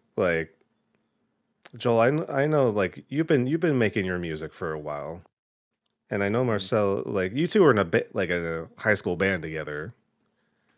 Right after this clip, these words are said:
Speaker 2: Couple.
Speaker 1: You know, in a, in a couple, actually. So you guys have been kinda familiar with just kinda, like, sound editing and stuff like that. But, like, as far as, like, the podcast goes, this is, like, my first foray into, like, digi-, like,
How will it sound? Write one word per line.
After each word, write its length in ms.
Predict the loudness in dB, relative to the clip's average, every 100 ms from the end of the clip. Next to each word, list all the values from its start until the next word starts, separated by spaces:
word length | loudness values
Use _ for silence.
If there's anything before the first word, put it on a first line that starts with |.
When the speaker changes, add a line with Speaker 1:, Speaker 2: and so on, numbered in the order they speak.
| -6
Speaker 2:
Couple. 380 | -2 0 0 0
Speaker 1:
You 80 |
know, 220 | -2 -6 -8 -14 -18 -20 _ _
in 100 | -8
a, 60 | -4
in 100 | -2
a 60 | -2
couple, 360 | 2 2 2 -2
actually. 380 | -2 -4 -8
So 180 | -4 -2
you 300 | -2 -2 -2
guys 260 | 0 2 2
have 140 | 2
been 180 | 2 2
kinda 300 | 0 0 0
familiar 440 | -2 -4 -2 -2 -4
with 120 | -4
just 160 | -8 -6
kinda, 260 | -6 -6
like, 240 | -6 -8 -12 -20 -20 _ _ _ -14
sound 680 | -6 -2 -2 -2 -6 -12 -16 _ _ _ _ _ _ _ _ _ _ _ _ _ -4
editing 480 | -2 -2 -6 -8
and 100 | -10
stuff 240 | -10 -10 -8
like 160 | -10
that. 280 | -8 -8 -6
But, 180 | -6 -4
like, 280 | -4 -4 -4
as 160 | -6 -2
far 200 | 2 4
as, 80 | 4
like, 160 | 0 -4
the 60 |
podcast 460 | -2 0 2 0 -2
goes, 120 | -4
this 100 | -6
is, 40 | 0
like, 200 | 0 0
my 120 | -4
first 300 | -2 -2 -2
foray 580 | -2 0 0 0 -2 -4
into, 240 | -4 -4
like, 320 | -2 -4 -6
digi-, 300 | -4 -4 -4
like, 260 | -4 -4 -6